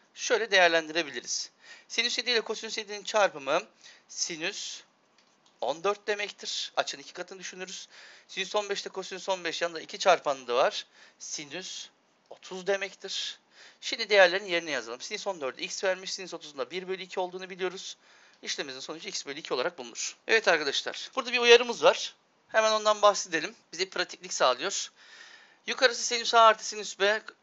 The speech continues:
paydası da kosinüs A artı kosinüs B ise bu işlemin sonucu tanjant A artı B bölü iki ya da tam tersi ise kotanjant A artı B bölü iki olur. İkili verildiğinde.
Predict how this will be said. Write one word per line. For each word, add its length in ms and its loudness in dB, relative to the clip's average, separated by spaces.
paydası 400 6
da 60 -4
kosinüs 420 -6
A 40 8
artı 220 6
kosinüs 440 -10
B 120 4
ise 280 -2
bu 80 -4
işlemin 260 -6
sonucu 520 -6
tanjant 440 6
A 140 8
artı 260 4
B 200 4
bölü 160 -10
iki 300 -6
ya 60 2
da 100 2
tam 220 10
tersi 340 4
ise 220 -6
kotanjant 480 -2
A 60 6
artı 340 4
B 160 4
bölü 160 -6
iki 160 -8
olur. 180 -8
İkili 300 -8
verildiğinde. 560 -4